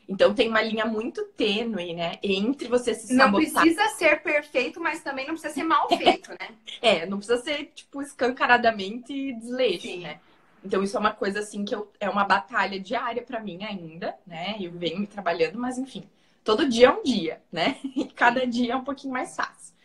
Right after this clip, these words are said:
Speaker 2: Legal.
Speaker 1: É, mas outras, outra coisa também que, que me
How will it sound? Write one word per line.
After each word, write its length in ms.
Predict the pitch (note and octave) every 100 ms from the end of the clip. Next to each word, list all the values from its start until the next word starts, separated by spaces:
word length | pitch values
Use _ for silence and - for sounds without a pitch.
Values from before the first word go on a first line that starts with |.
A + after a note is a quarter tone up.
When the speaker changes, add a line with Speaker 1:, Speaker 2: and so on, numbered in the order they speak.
| - -
Speaker 2:
Legal. 340 | E3+ E3 D#3+ -
Speaker 1:
É, 500 | F#3 F#3 F3+ F#3 F#3
mas 240 | G3 G3+
outras, 360 | G#3 G#3 A#3+ - _ _
outra 320 | F#3+ F#3+ A3+ G#3+
coisa 260 | G3+ G3+
também 420 | A3 G3 F#3+ F#3 G3+
que, 380 | - G3 F#3 _
que 140 | - F#3+
me 260 | F#3 F#3